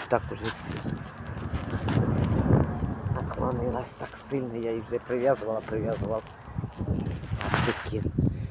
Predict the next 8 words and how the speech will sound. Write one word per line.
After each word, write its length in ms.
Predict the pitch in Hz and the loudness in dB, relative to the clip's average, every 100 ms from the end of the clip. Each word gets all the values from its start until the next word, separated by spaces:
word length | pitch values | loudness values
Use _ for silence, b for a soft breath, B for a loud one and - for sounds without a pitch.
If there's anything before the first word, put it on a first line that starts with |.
| B | B
Надо 240 | 123 113 107 | 4 4 6
ще 300 | - - 98 | 6 4 0
стягувати 640 | - - 107 92 95 101 - | 0 0 0 0 -2 -4 -4
буде. 180 | 104 | 0
Вчора 360 | 107 95 123 107 - B B B B - - | 0 4 4 4 -2 B B B B -6 4
не 160 | 135 | 6
могла 460 | 123 117 113 107 110 | 8 6 6 6 6
я. 220 | 107 110 | 6 0